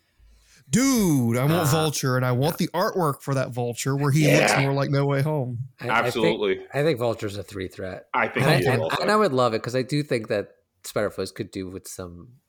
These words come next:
Speaker 2: like, a, a really, uh, good three threat.
Speaker 3: Spider-Foes is almost Oops All Fours right now.
Speaker 2: Yeah, exactly.
Speaker 1: Yeah.
Speaker 2: Like
Speaker 1: And Oops All Big Boys. They got
Speaker 3: Yeah.
Speaker 1: a lot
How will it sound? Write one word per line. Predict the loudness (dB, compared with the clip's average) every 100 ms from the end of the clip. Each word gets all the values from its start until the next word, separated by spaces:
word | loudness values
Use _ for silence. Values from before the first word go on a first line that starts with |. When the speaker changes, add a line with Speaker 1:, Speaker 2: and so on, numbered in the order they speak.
| -8
Speaker 2:
like, | -6 -6
a, | -8 -10 -12
a | -12
really, | -10 -8 -6 -8 -8 -12 -20 _ _
uh, | -12 -10 -10 -14 -20 -20 _ -10
good | -6 -4 -6 -12 _ _ -14
three | -10 -10
threat. | -10 -12 -12 _ _ _ _
Speaker 3:
Spider-Foes | -20 -20 -8 -2 2 2 0 -2
is | -2
almost | -6 -4 -2 -4 -4
Oops | -10 -8 -4
All | -4
Fours | -2 -2 -4 -6
right | -8
now. | -8 -10 -12 _ _
Speaker 2:
Yeah, | -12 -8 -8 -10 -14
exactly. | -10 -8 -6 -4 -2 -2 -2
Speaker 1:
Yeah. | -4 -10 -14
Speaker 2:
Like | -6 -2
Speaker 1:
And | 0 0
Oops | 0 0
All | -2 0
Big | -2 -2
Boys. | 0 0 0 -2
They | -4
got | -2 0
Speaker 3:
Yeah. | 2 2
Speaker 1:
a |
lot | 2